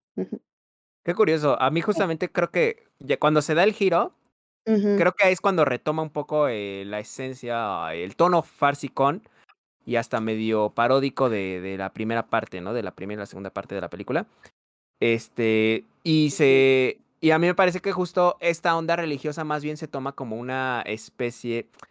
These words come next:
Speaker 2: de parodia al discurso motivacional, ¿sabes? Súper obsesivo, ¿no? O sea, porque repite algo que, que, que por ahí se, se, se dicen en las oraciones, ¿no? Este, de este como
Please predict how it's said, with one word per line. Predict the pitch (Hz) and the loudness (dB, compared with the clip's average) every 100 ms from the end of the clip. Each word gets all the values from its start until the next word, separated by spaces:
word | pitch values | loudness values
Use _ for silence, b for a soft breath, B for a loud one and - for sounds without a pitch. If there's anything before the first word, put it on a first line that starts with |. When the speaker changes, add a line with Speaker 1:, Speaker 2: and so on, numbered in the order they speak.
| _ | _
Speaker 2:
de | 120 | -6
parodia | - 120 127 139 135 | 0 2 4 4 2
al | 110 | 0
discurso | 104 - 117 135 | -6 -6 -6 -4
motivacional, | 120 101 104 92 - 101 101 135 - - | -6 -6 -8 -8 -10 -10 -8 -10 -14 -14
¿sabes? | 107 110 131 | -8 -8 -8
Súper | - 101 | -10 -8
obsesivo, | 98 - 87 104 90 | -10 -12 -12 -10 -10
¿no? | 87 | -10
O | 123 | -12
sea, | - | -14
porque | - - 110 | -14 -8 -6
repite | 120 - 143 143 | -4 -2 2 4
algo | 139 - | 2 0
que, | 110 92 | -6 -8
que, | - 98 | -10 -12
que | 110 | -10
por | - 104 | -8 -6
ahí | 104 | -6
se, | - 101 - _ _ _ _ - | -8 -10 -10 _ _ _ _ -12
se, | 98 92 90 | -8 -6 -6
se | 90 104 | -8 -4
dicen | 113 123 117 104 92 | -2 0 -2 -2 -4
en | 90 87 82 87 | -6 -8 -10 -10
las | 95 | -4
oraciones, | 107 98 107 104 98 - - | -4 -4 -4 -6 -6 -8 -12
¿no? | - 98 104 | -10 -6 -6
Este, | 95 - 87 | -6 -10 -10
de | 87 | -10
este | 90 - 107 | -10 -8 -8
como | 87 82 80 82 | -8 -10 -10 -12